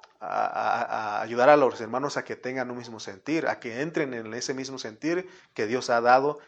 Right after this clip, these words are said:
en la iglesia local. Acuérdate que el pastor, los líderes, Dios es el que los ha puesto. Siempre les he repetido que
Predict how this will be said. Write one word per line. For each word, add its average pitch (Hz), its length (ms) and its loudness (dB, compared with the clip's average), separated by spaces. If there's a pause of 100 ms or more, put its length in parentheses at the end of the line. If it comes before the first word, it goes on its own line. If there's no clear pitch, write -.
(100)
en 113 140 -10
la 104 60 -8
iglesia 107 280 -8
local. 160 400 2
Acuérdate 165 480 2
que 113 340 -4 (280)
el 117 140 -8
pastor, 131 540 2
los 127 140 2
líderes, 139 560 -2 (200)
Dios 143 280 0
es 170 140 -4
el 156 180 -2
que 120 200 -2
los 113 260 -6
ha 120 120 -6
puesto. - 380 -4 (880)
Siempre 147 340 -4
les 131 180 2
he 139 80 4
repetido 135 580 0
que 110 340 -6